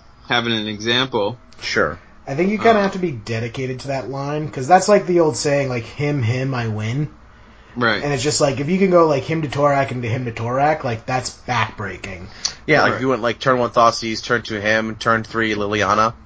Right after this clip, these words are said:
Speaker 2: Like, that's
Speaker 3: Yeah, like, s-, like, things
Speaker 2: like
Speaker 3: like that. Like, the dedicated, like, discard mono black pox lists like that.
Speaker 2: Yeah.
Speaker 3: Um, those are the ones that, like, it can be absolutely backbreaking in. But with Shardless, it's,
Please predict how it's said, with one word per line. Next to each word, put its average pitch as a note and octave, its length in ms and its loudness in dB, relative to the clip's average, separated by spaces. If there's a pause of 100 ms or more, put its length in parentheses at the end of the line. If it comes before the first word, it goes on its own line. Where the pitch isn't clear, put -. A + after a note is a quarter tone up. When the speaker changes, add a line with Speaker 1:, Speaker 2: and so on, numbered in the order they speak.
(400)
Speaker 2:
Like, F#2+ 120 -8
that's - 460 -6
Speaker 3:
Yeah, F#3 300 2
like, C3+ 160 -6
s-, - 160 -4
like, D#3 160 0
things G3+ 220 4
Speaker 2:
like F3 100 4
Speaker 3:
like B2+ 80 -4
that. C3 180 -2
Like, B2+ 140 -10
the - 80 -4
dedicated, F3 540 4
like, B2 360 -2
discard C#3 640 0
mono B2+ 300 -2
black A#2+ 360 -4
pox A2+ 380 -2
lists C#3+ 260 -2
like D3+ 220 2
that. D#3+ 380 -2 (300)
Speaker 2:
Yeah. F#2 300 -4
Speaker 3:
Um, A#2+ 680 -2
those F3 280 8
are F3 60 0
the E3 120 6
ones C3+ 360 0
that, B2 220 -6
like, A#2+ 260 -6
it A#2 220 -10
can B2 160 -6
be A#2 120 -6
absolutely A#2+ 440 -6
backbreaking C#3 640 -6
in. D#3+ 140 -4
But C3+ 100 -4
with B2 120 -6
Shardless, G3 480 4
it's, - 320 -6